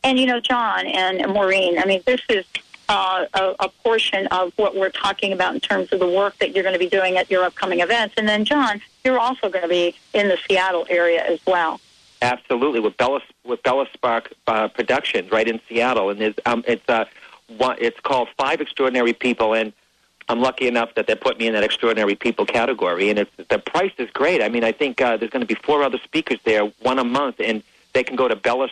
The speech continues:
Speaker 2: Spark, um, or go to my site, too, and you'll see that also listed in Seattle at johnholland dot com.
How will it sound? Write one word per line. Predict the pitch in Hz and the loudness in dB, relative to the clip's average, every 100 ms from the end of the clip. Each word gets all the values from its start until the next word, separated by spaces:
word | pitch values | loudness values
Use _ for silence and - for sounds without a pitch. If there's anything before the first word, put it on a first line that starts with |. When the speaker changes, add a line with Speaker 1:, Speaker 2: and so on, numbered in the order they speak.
| - | -4
Speaker 2:
Spark, | 123 123 139 - _ _ _ - | -2 0 -2 -6 _ _ _ -4
um, | 107 107 104 107 | 0 0 -2 0
or | 143 156 | 0 2
go | 156 | 0
to | 156 | -2
my | 143 180 - | 0 -2 -2
site, | 107 101 - | -2 -2 0
too, | 165 120 | 0 0
and | |
you'll | 113 117 - | 2 0 0
see | 156 | 0
that | 139 110 - | 2 0 0
also | 117 123 120 | -2 -2 -2
listed | 107 110 - 98 | -2 -2 -2 -2
in | 101 101 - | -2 -6 0
Seattle | 104 104 92 92 | 2 2 2 0
at | 82 | -2
johnholland | 110 101 104 95 95 | -2 0 0 0 0
dot | 90 92 | -2 -2
com. | - 98 82 | -2 -2 -2